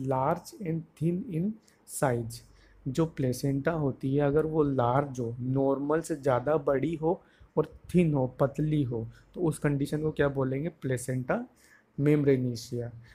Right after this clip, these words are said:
अब इसमें क्या complications देखने को मिल सकती है? placenta previa यहाँ हो सकता है। अगर मान लो placenta का size ज़्यादा है तो क्या होगा?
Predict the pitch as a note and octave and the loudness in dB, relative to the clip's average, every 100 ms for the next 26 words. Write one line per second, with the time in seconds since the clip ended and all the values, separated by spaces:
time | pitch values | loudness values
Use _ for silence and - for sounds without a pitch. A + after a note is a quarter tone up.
0 | - D3 D3+ D#3 E3 E3 - C#3+ D3+ D3+ | -4 0 2 2 2 0 2 0 2 0
1 | C#3+ D#3 D#3 D#3 D#3+ D3+ C#3+ C#3+ D3 D3+ | 2 -2 0 0 0 0 0 0 0 0
2 | D#3 D3+ D#3 D3+ _ D#3+ D#3+ G3+ - _ | 0 0 0 -4 _ -2 0 0 -4 _
3 | - - D3+ C#3+ D#3 D3+ E3+ E3 - D#3 | -20 -2 2 2 2 0 2 0 -2 0
4 | D#3 D#3 D#3+ E3+ E3 D#3+ D3 C3 C3+ B2+ | 2 2 2 2 2 2 0 -2 -4 -8
5 | - - B2 B2 A#2 - _ - C#3+ D#3 | -10 -6 -4 -4 -8 -14 _ -2 4 6
6 | D#3+ D3 D3 D#3+ E3+ D#3+ C#3 - C#3+ C#3+ | 6 2 2 0 -2 0 0 2 -2 2
7 | C#3+ D#3 C#3 D3 C3 B2+ A#2 B2 A#2+ A#2+ | 0 0 -2 -2 2 2 2 -2 -2 -4
8 | C3 D3+ C#3+ C3+ D#3+ | 0 2 2 0 -6